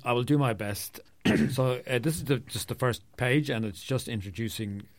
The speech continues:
the dragon Vern to us. Chapter one. Vern did not trust humans, was the long and short of it. Not a single one.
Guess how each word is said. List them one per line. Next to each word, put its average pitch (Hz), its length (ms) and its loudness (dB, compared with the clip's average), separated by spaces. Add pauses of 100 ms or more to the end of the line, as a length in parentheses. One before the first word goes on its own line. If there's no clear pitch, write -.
(340)
the 110 80 -6
dragon 104 400 -4
Vern 95 280 -6
to 95 140 -12
us. - 280 -18 (500)
Chapter 131 260 0
one. 85 200 -10 (300)
Vern 196 300 8
did 156 140 8
not 143 240 6
trust 135 320 2
humans, 104 480 -6 (120)
was 107 280 -2
the 101 80 -6
long 107 240 -2
and 95 100 -6
short 98 300 -6
of 90 60 -8
it. 90 120 -12 (260)
Not 131 200 8
a 143 40 6
single 127 360 4
one. 90 240 -8